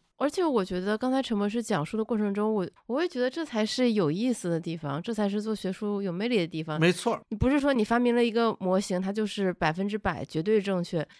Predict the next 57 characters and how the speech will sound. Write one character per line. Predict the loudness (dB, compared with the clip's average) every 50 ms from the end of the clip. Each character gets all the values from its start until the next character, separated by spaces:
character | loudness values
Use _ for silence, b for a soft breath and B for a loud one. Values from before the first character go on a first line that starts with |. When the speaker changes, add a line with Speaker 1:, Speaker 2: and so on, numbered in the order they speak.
| b b _ -2
Speaker 1:
你 | -2 0
发 | 2 2
现 | 4 4
你 | 4 2
还 | 2 2 2
有 | 2 2
不 | 2 2 0
断 | 2 2 2 2
改 | 2 0 -2
进 | -2 -4 -6 -8 -8 -10 -12
和 | -16 -14 -6 -2 2 2 4
Speaker 2:
是 | 4 6 6 8
的。 | 8 8 6
Speaker 1:
完 | 4 2 0 0
善 | 2 0 2
的 | 2 0
地 | 0 0 -2
方， | 0 2 2 2 2
Speaker 2:
是 | 0
的， | -4 -14
是 | -20
的。 | _ _
Speaker 1:
对 | -2 0
吧？ | 2 4 4
你 | 4 4
还 | 2 4 4
有 | 4 4 4
很 | 4 2 0
多 | 0 0 0
事 | -2 -2 -4 -4 0
情 | 2 2 2
可 | 2 0
以 | -2 0
继 | -2 -4
续 | -4 -2
研 | -2 -2 -2 -2 -4 -6
究。 | -6 -4 -6 -6 -6 -6 -2
Speaker 2:
对， | 2 2 4 4 2 0 -2 0
我 | 2 2
记 | 4 4 4
得 | 4 6 6 6
我 | 6 4 4 4
以 | 2
前 | 2 2 2 2 2
一 | 2
个 | 2
同 | 0 0 0 -2 -2 -2
事 | 0 2 4 4 4 4 2
也 | 0 0 0
做 | 0 2 2 0
金 | 2 2 0 0
融， | 0 0 -2
他 | 0 0 2
也 | 2 4
有 | 2 0
博 | -2 -6 -8 -8 -6
士， | -6 -6 -6